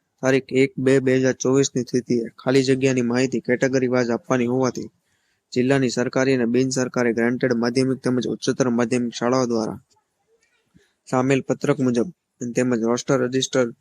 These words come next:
સાથે રજૂ કરવા નીચે જણાવેલ સમય અને સ્થળે કેમ્પમાં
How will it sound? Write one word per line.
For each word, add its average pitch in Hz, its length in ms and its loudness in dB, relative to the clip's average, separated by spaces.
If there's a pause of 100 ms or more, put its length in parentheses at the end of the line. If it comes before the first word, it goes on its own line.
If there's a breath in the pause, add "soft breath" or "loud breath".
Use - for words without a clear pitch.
(340)
સાથે 131 240 0
રજૂ 120 240 2
કરવા 117 260 0
નીચે 120 320 0
જણાવેલ 127 320 0
સમય 123 400 -2
અને 117 140 -2
સ્થળે 120 400 -2
કેમ્પમાં 120 500 -2